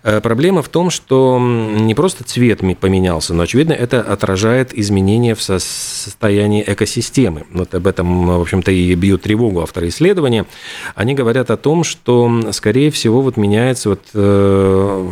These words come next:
раньше они исследовали цвет, э, пытались связать его с зеленым хлорофиллом в планктоне,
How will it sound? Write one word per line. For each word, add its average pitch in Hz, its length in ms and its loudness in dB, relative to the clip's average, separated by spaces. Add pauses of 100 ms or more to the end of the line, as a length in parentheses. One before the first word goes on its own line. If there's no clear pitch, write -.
(120)
раньше 101 380 -2 (160)
они 95 200 2
исследовали 95 680 2 (240)
цвет, 110 520 0
э, 101 360 2
пытались 90 380 0
связать 98 560 -2
его 92 120 0
с - 20 0
зеленым 92 400 2
хлорофиллом 143 720 0
в - 140 -16
планктоне, 123 720 0